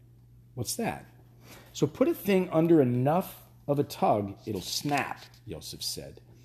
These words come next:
"If yonder chains were to snap, they'd fly around something terrible. You wouldn't want to be a witness to what can happen if a heavy chain lets go when it's under such a tug as those oxen can put on it.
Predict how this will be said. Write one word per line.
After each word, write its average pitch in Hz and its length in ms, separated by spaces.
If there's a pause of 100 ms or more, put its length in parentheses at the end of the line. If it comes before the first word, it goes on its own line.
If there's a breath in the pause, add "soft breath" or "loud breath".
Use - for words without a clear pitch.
(320 loud breath)
"If 123 200
yonder 180 400
chains 143 440
were 120 140
to 98 80
snap, 147 520
they'd 143 180
fly 143 320
around 131 380
something 151 440
terrible. 120 640 (540 soft breath)
You 123 140
wouldn't 120 280
want 117 200
to 98 40
be 107 100
a 98 60
witness 92 420
to 98 80
what 101 220
can 80 100
happen 98 360
if 87 120
a 82 40
heavy 101 260
chain 135 360
lets 104 240
go 123 360 (800 loud breath)
when 113 200
it's - 220
under 123 220
such 131 320
a 104 60
tug 139 340
as 107 100
those 117 260
oxen 120 400
can 101 180
put 135 220
on 147 180
it. 160 120